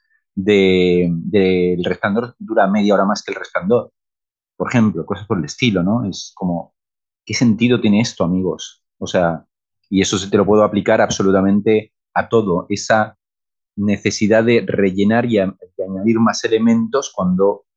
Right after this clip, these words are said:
realmente con Adrián hablamos mucho, ¿no? Que lo bueno es sustraer, lo bueno es cuanto, cuanto menos y más, eh, potencia tenga, mejor.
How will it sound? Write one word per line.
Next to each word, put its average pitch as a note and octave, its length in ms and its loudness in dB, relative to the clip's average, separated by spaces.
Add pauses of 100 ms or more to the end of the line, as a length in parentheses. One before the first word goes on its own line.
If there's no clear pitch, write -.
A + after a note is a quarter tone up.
(1000)
realmente A#2+ 380 2
con A2 160 2
Adrián G#2+ 240 4
hablamos A#2 340 0
mucho, C#3 260 -2
¿no? G2+ 140 -2
Que A#2+ 60 0
lo F#2 100 2
bueno A2 200 0
es A#2+ 100 -10
sustraer, G#2 680 0 (220)
lo F#2+ 120 -6
bueno G#2+ 240 -2
es A#2 400 -2 (640)
cuanto, G2+ 760 0
cuanto G#2 420 0
menos C3 680 -2
y G2 120 -4
más, A2 500 -2
eh, G2 360 -4
potencia A2+ 520 0
tenga, B2 280 0
mejor. A#2 460 -4